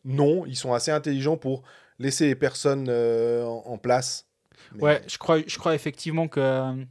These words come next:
Speaker 2: la direction, euh, de, de Fribourg-Gotteron sait, sait rester à sa place, dans le sens, euh, ils ont suffisamment d'autres choses à gérer que,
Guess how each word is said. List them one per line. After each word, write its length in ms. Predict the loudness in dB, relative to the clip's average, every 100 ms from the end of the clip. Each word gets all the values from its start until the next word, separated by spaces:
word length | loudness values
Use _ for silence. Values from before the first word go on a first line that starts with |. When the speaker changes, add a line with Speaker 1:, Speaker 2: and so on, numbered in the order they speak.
| _ _ _ _ -10
Speaker 2:
la 160 | -4 0
direction, 720 | 2 2 0 -2 -2 -2 -2
euh, 440 | -2 -4 -6 -8 -8
de, 300 | -8 -6 -6
de 100 | -8
Fribourg-Gotteron 640 | -10 -6 -4 -2 -4 -4
sait, 420 | -4 -2 -4 -6
sait 260 | -6 0 0
rester 320 | 0 -4 -4
à 80 | -4
sa 200 | -4 -6
place, 360 | -4 -4 -4 -10
dans 80 |
le 60 | -12
sens, 340 | -10 -10 -10
euh, 160 | -10 -10 -14 -20 -20 -20 -20 _ _ -6
ils 160 | 2 4
ont 120 | 4
suffisamment 440 | 4 4 6 4
d'autres 160 | 2 0
choses 140 | 0
à 40 | 2
gérer 320 | 2 2 0
que, 640 | 0 0 2 0 -2 -4